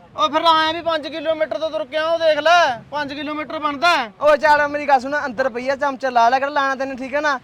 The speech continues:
Speaker 1: ਲੈ।
Speaker 2: ਹਾਂ,
Speaker 1: ਹਾਂ।
Speaker 2: ਚੱਚਰੀ ਦੇਖ ਕੇ ਆ, ਪਾਣੀ ਚੱਲ ਰਿਹਾ ਆਪਣਾ।
Speaker 1: ਫਿਰ ਮੈਂ ਖਾ ਲਾਂ ਫਿਰ?
Speaker 2: ਖਾ ਲੈ ਤੂੰ, ਖਾ ਲੈ।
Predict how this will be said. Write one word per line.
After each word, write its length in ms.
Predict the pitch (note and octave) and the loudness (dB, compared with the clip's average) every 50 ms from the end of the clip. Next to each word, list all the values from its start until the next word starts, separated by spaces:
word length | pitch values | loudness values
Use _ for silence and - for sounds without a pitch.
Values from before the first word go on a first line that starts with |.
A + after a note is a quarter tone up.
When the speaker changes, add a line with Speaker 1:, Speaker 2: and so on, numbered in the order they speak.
| _ - | _ -6
Speaker 1:
ਲੈ। 400 | A3 C#4+ D4+ D#4 D4+ C#4 A#3+ F#3+ | -2 0 0 2 2 0 -2 -4
Speaker 2:
ਹਾਂ, 420 | - - B3+ C4+ C#4 C4 A#3+ G#3+ - - - | -4 0 2 2 4 4 2 0 -4 -10 -14
Speaker 1:
ਹਾਂ। 80 | A#3+ A#3 | -12 -10
Speaker 2:
ਚੱਚਰੀ 380 | A3+ A3 F#3 - E4 E4 E4+ C#4+ | -10 -10 -8 -6 -4 -4 -4 -2
ਦੇਖ 220 | D#4+ D#4 D4 D4 | 0 0 -2 0
ਕੇ 100 | - D4+ | 0 0
ਆ, 80 | D#4+ E4 | 0 0
ਪਾਣੀ 300 | D#4+ D#4 D#4 D#4 E4+ C#4+ | 2 0 -2 -2 -2 -4
ਚੱਲ 200 | D#4 D4 C#4+ D#4 | -4 -4 0 2
ਰਿਹਾ 120 | E4 E4+ | 2 2
ਆਪਣਾ। 360 | D#4+ D4+ D#4 D4 B3 G3+ D#3+ - - _ _ - | 2 4 2 2 2 0 -2 -6 -16 _ _ -8
Speaker 1:
ਫਿਰ 120 | A#3 A#3+ | -6 -6
ਮੈਂ 120 | C4 C#4+ | -6 -4
ਖਾ 200 | A#3 C4 C4+ C#4 | 0 2 4 4
ਲਾਂ 140 | C#4+ C#4+ C#4+ | 2 2 -2
ਫਿਰ? 220 | C#4 D4 D4+ D#4+ C4+ - - | -6 -4 -6 -6 -8 -10 -4
Speaker 2:
ਖਾ 180 | - B3 B3+ B3+ | 0 2 4 4
ਲੈ 100 | B3+ B3 | 4 4
ਤੂੰ, 100 | B3+ A#3+ | 2 -2
ਖਾ 160 | B3+ B3+ A#3+ | -2 0 2
ਲੈ। 220 | A#3+ A3 F3 D#3 | 2 0 0 -2